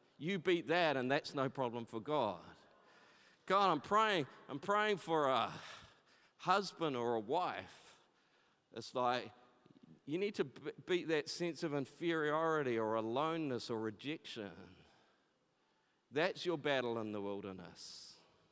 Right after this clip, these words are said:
I'll show, I'll show you in a minute if you don't believe me.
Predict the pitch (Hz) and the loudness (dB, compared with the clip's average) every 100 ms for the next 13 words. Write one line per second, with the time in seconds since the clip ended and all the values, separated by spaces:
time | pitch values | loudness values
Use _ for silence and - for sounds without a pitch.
0 | _ _ _ _ _ _ _ _ _ _ | _ _ _ _ _ _ _ _ _ _
1 | _ _ _ _ _ _ _ - 104 185 | _ _ _ _ _ _ _ -14 -4 0
2 | 202 139 143 180 180 151 131 123 98 - | 0 0 0 -2 0 0 0 0 -2 -6
3 | - 98 85 101 95 95 | -10 -10 -8 -6 -6 -8